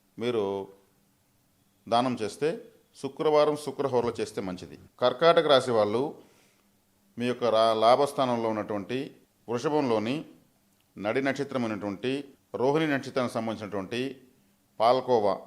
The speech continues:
పాలతో చేసిన పదార్థాలు చంద్రవా-, శుక్-, సోమవారం చంద్రహోరలో దానం చేస్తే మంచిది.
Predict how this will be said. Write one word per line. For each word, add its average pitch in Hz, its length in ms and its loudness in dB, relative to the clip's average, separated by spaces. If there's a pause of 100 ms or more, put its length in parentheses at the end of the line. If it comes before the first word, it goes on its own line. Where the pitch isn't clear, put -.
(420)
పాలతో 123 300 2
చేసిన 110 220 -6
పదార్థాలు 101 560 -2 (580)
చంద్రవా-, 120 500 0
శుక్-, - 360 -18
సోమవారం 127 640 0
చంద్రహోరలో 117 640 -2 (1300)
దానం 110 360 0
చేస్తే 165 300 -6 (120)
మంచిది. 92 400 -8